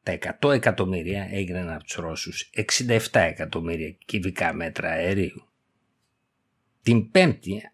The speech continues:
η Ομοσπονδιακή Υπηρεσία για τα Δίκτυα του Ρεύματος και του Φυσικού Αερίου ανακοίνωσε ότι από το βράδυ της Τετάρτης, στις έντεκα, η ροή του φυσικού αερίου από την Gazprom θα έπεφτε σαράντα τοις εκατό ακόμα.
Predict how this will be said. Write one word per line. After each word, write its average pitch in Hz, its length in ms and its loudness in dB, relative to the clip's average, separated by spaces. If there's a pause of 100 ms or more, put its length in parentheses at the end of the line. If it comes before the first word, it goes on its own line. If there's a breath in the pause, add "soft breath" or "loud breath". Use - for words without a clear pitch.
(140)
η 101 200 0
Ομοσπονδιακή 98 800 0
Υπηρεσία 117 800 6
για 95 300 -2
τα - 220 -8
Δίκτυα 110 760 0
του - 160 -12
Ρεύματος 80 540 -4
και - 120 -8
του 90 140 -8
Φυσικού - 480 -2
Αερίου 110 420 4 (420 loud breath)
ανακοίνωσε 120 960 4
ότι 92 460 -4 (200)
από 92 300 -2
το 80 200 -6
βράδυ 95 400 4
της - 340 -6
Τετάρτης, - 920 -2 (140)
στις - 300 -6
έντεκα, 87 640 -6 (720 soft breath)
η 110 120 4
ροή 120 440 6
του 87 100 -6
φυσικού 95 540 2
αερίου 85 400 2
από 82 220 -2
την 90 180 -2
Gazprom 117 600 4
θα - 200 0
έπεφτε 113 380 2
σαράντα 104 580 4
τοις - 200 0
εκατό - 320 -6
ακόμα. - 580 -6